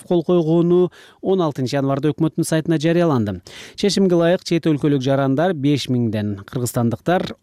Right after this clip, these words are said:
он миңден көп акш долларын алып чыга албайт. Акчанын көлөмү коюлган чектен көп болсо, ашкан суммадан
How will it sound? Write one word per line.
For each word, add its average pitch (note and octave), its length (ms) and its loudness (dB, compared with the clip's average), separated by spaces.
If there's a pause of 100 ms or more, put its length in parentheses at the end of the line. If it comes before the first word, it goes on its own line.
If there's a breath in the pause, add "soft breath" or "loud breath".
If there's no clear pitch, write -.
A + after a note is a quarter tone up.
он E3+ 260 2
миңден C3 320 0
көп E3+ 140 0 (100)
акш C3 320 -4
долларын D3 600 0
алып A#2 340 -2
чыга A#2+ 240 0
албайт. G2 320 -4 (300 loud breath)
Акчанын G#3 340 0
көлөмү E3 320 0
коюлган D3 320 0
чектен C3+ 320 -4
көп E3+ 240 -2
болсо, G3 420 0
ашкан C3+ 540 -4
суммадан C3+ 720 0